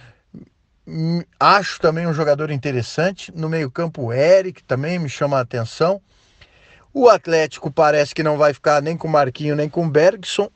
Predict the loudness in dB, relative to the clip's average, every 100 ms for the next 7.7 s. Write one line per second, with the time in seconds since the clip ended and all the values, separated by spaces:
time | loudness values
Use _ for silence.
0 | -16 -2 0 0 -2 0 0 -2 -8 -16
1 | _ _ _ 0 2 4 2 -6 -10 -2
2 | 0 0 -2 -4 -6 -14 -20 _ _ -20
3 | _ _ -8 -2 0 2 2 2 0 0
4 | 0 0 0 -2 -6 _ _ _ -6 -4
5 | -4 -8 -8 2 2 2 -2 0 2 4
6 | 0 -2 -6 -8 _ _ -6 -2 0 -2
7 | -4 -4 0 2 4 2 -4